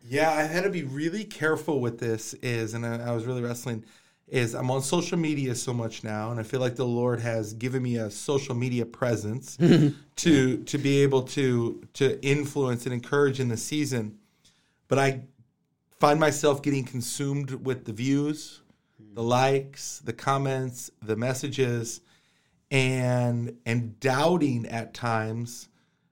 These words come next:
Speaker 1: when I don't get the feedback that I thought I should get.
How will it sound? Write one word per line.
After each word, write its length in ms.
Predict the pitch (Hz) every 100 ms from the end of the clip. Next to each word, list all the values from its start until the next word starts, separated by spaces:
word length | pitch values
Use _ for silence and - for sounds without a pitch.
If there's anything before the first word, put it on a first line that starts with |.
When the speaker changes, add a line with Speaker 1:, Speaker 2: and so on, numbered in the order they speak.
| - 113
Speaker 1:
when 480 | 131 123 120 120
I 200 | 120 120
don't 380 | 120 151 185 175
get 220 | 143 139
the 80 | 143
feedback 640 | 135 135 120 120 117 120 -
that 120 | 123
I 100 | 117
thought 340 | 113 147 156
I 80 | 151
should 240 | 135 131 117
get. 320 | 113 110